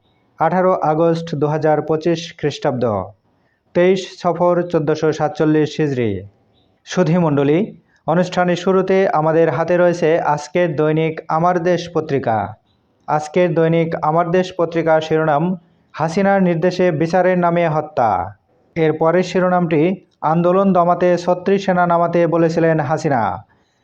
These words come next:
ইনুর সঙ্গে কথোপকথন ফাঁস। ব্যাপক সমালোচনার মধ্যেই প্রকল্প পাস একনেকে।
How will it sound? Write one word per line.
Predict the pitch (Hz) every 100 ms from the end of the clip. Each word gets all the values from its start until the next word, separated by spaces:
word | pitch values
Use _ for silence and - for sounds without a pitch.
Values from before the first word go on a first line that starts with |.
| _ _
ইনুর | 156 180 196
সঙ্গে | 190 180 185 180
কথোপকথন | 175 165 175 170 165 170 165
ফাঁস। | 165 143 120 107 - - _ _ _ _ -
ব্যাপক | 123 165 170 214 -
সমালোচনার | 185 185 190 180 185 185
মধ্যেই | 180 175 165 170 202
প্রকল্প | 202 170 196 190 190
পাস | 180 175 175 170
একনেকে। | 170 156 160 147 127 107